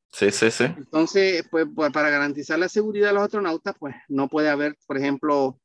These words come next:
Speaker 2: elementos como P V C. El P V C no
Speaker 1: Ujú.
Speaker 2: puede haber ni, ni siquiera los cables. Tú sabes que la mayoría de los
Speaker 1: Sí.
Speaker 2: cables,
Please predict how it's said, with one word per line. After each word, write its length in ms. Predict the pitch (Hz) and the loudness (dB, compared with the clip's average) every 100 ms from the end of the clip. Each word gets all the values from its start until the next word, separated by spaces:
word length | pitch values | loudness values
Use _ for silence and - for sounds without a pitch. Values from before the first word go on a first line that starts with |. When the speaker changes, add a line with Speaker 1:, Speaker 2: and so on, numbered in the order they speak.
| _ _ _ | _ _ _
Speaker 2:
elementos 480 | - 139 135 131 160 | -8 -2 0 0 -2
como 220 | 160 147 | -2 -2
P 120 | 139 131 | 0 0
V 120 | 120 | 0
C. 340 | 151 123 - _ _ _ _ | -4 -6 -10 _ _ _ _
El 100 | - | -16
P 120 | - 139 | -4 -2
V 100 | 131 | 0
C 160 | 202 | 2
no 120 | 185 | 4
Speaker 1:
Ujú. 80 | 151 | 2
Speaker 2:
puede 220 | 170 175 | 2 2
haber 240 | 170 190 185 | 4 2 2
ni, 160 | 170 | 0
ni 140 | 151 160 | 0 0
siquiera 360 | 175 - 170 | 0 0 2
los 160 | 202 190 | 2 0
cables. 520 | 185 180 185 165 - | -2 0 0 -2 -4
Tú 80 | - | -10
sabes 160 | 180 180 | -6 -4
que 80 | 165 | -4
la 80 | 143 | -2
mayoría 340 | 139 131 135 | -2 -2 -2
de 40 | |
los 120 | 165 - | -2 -2
Speaker 1:
Sí. 80 | |
Speaker 2:
cables, 640 | 156 160 - - - _ | 0 2 0 -2 -14 _